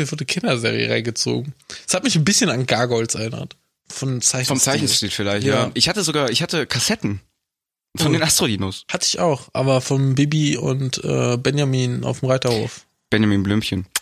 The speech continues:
Speaker 1: Ich
Speaker 2: Beste.
Speaker 1: auch.
Speaker 2: Schock.
Speaker 1: Hab ich,
Speaker 2: Immer
Speaker 1: hab ich dann
Speaker 2: Hör-,
Speaker 1: irgendwann
Speaker 2: Hörspiele.
Speaker 1: alle verkauft.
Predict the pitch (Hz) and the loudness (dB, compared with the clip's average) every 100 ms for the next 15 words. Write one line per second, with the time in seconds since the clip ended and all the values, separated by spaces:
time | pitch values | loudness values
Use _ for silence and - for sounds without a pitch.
0 | _ _ - - 107 127 95 - - 147 | _ _ -4 0 2 2 0 -2 2 4
1 | - - - 107 110 120 - 170 160 139 | 4 4 4 6 6 4 4 4 4 4
2 | 98 92 98 - _ - 147 139 135 - | 0 0 -4 -12 _ 0 2 0 -2 0
3 | 143 131 - | 0 -2 -6